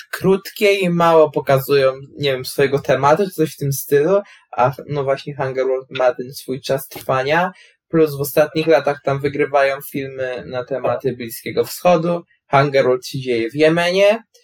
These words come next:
y, wygrywają filmy o kobietach, a tam jest właśnie Szpital Kobiecy przedstawiony w Hunger World i tam też wygrywają filmy, które są o wydarzeniach, które się dzieją, y, teraz jakoś,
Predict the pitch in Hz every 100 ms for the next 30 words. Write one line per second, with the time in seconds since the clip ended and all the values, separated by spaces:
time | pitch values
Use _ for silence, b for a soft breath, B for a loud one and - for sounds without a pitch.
0 | b b _ 117 107 - 131 131 135 127
1 | 123 127 - 127 120 107 127 120 123 131
2 | 120 120 120 - 117 110 113 107 113 113
3 | 110 107 - 135 131 120 - 120 123 120
4 | - 110 - 120 - 113 113 101 107 -
5 | 117 123 131 139 156 190 - b b b
6 | _ - 165 - 139 156 143 135 131 127
7 | 127 131 131 123 - 127 127 120 123 113
8 | 117 - 113 117 _ 113 110 110 117 b
9 | b b - 127 131 135 135 127 - 127
10 | 131 - 127 127 123 117 110 - - -
11 | _ - 131 131 143 - 139 135 180 190
12 | 202 -